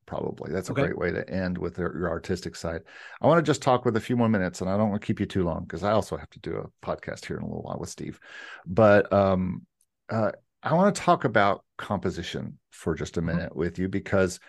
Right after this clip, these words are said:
Speaker 1: um, when I look at your channel, the majority of your videos really seem to talk about composition. It seems to be your heart, obviously, uh, with everything that's going on,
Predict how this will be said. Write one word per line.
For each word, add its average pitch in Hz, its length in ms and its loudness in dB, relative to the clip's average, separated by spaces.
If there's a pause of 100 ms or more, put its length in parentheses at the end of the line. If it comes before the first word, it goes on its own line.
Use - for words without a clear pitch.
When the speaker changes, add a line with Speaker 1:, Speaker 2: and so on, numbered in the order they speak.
(480)
Speaker 1:
um, 90 220 2
when 117 140 6
I 113 60 6
look 117 220 4
at 107 100 -4
your 110 100 2
channel, 110 380 4
the 95 140 2
majority 104 600 4
of 98 120 4
your 98 160 0
videos 90 580 0
really 92 380 2 (340)
seem 104 320 -2
to 92 100 -4
talk 101 360 0
about 87 480 0 (180)
composition. 90 600 -2
It 82 120 -4
seems 87 280 -4
to 92 100 -4
be 85 100 -4
your 87 180 -2
heart, 87 380 0
obviously, 87 680 -4 (120)
uh, 82 320 -8
with 82 240 -8
everything 87 340 -4
that's 87 140 -8
going 87 240 -2
on, 87 340 -2